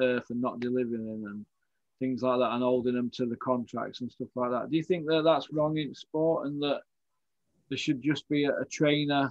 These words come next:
manager, a trainer and, uh, uh, who manages and does everything,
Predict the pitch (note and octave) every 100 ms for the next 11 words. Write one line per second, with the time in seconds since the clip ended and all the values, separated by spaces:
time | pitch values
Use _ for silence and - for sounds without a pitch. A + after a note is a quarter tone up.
0 | - A#2+ B2+ C#3+ C#3+ C3+ C#3 C#3+ C3+ B2
1 | - D3 C#3+ C#3 C3 B2+ C3+ - _ C#3
2 | C3 C#3 C3+ D3+ C#3+ C#3 C3+ B2 A#2+ B2+
3 | B2+ B2+ C#3 C3 B2 A#2+ B2 A#2 A#2